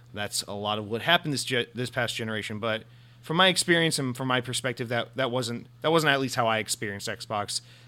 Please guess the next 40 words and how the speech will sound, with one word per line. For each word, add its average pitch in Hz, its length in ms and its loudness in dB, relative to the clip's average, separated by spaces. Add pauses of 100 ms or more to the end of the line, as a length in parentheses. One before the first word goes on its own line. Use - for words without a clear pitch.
(140)
these 117 220 -4
past - 500 -2
seven 117 300 0
years 113 260 -4
or 117 60 -6
so 107 260 -2
since 104 220 -4
two 120 120 -6
thousand 104 260 -6
thirteen. 107 340 -6
I've, 110 240 -2 (400)
I've 123 340 0
enjoyed 127 380 -2
the 113 80 -2
hell 110 180 -2
out 107 140 0
of 107 180 -4
Xbox 110 540 -4
these 110 160 -8
past, 110 440 -6 (100)
or 120 140 -2
this 107 120 -6
past 113 240 -6
generation, 156 500 0
and 120 140 -2
I 117 80 0
wanna 117 320 0 (420)
celebrate 123 640 0
that 110 160 -2
in 107 100 -6
some 107 240 -4
way. 98 160 -6
So 104 300 -6 (360)
that's 160 320 4
what 190 120 6
we'll 175 140 6
do 151 260 4
next 139 220 0
time 135 200 0
we, 117 160 -4